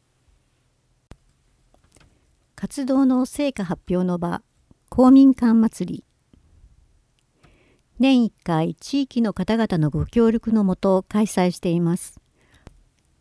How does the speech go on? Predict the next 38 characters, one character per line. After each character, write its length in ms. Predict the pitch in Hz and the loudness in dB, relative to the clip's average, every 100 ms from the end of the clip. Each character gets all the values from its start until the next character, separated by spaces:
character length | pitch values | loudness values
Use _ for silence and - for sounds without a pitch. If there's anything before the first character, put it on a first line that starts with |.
| _ _ _ _ _ _ | _ _ _ _ _ _
保 180 | - 226 | -6 -4
育 220 | 262 - | -4 -4
園 240 | 277 254 214 | -2 -2 -4
児、 360 | 208 185 - - | -6 -8 -10 -14
小 320 | - 240 277 | -8 -4 -4
中 240 | - 302 | -4 -4
学 180 | 294 294 | -2 -4
生 220 | - 208 | -2 -2
も 100 | 185 | -2
参 240 | 165 175 170 | -2 -4 -4
加 120 | 180 | -6
し、 360 | - 175 170 - _ | -10 -10 -12 -12 _
ス 220 | - - - | -16 -16 -4
テ 200 | 226 220 | -2 -2
ー 20 | |
ジ 160 | 202 | -2
部 100 | 190 | -4
門、 360 | 175 160 151 175 _ - | -2 -2 -4 -10 _ -4
展 200 | 226 254 | 0 0
示 120 | 269 | -2
部 100 | 269 | -4
門 280 | 247 202 156 | -2 -4 -4
な 120 | 151 | -4
ど、 220 | 160 151 - _ _ - | -6 -8 -12 _ _ -8
例 280 | 175 185 185 | -4 -2 -2
年 400 | 175 170 180 185 _ - | -4 -6 -8 -16 _ -6
多 120 | 285 | -6
く 140 | - | -4
の 120 | 202 170 | -6 -6
方 220 | 170 190 | -8 -6
々 240 | 180 165 | -4 -4
で 220 | 175 160 | -4 -6
に 180 | - 180 | -6 -8
ぎ 140 | 175 190 | -4 -4
わ 100 | 175 | -4
い 80 | |
ま 180 | 170 160 | -4 -6
す。 360 | 160 - - | -8 -16 -20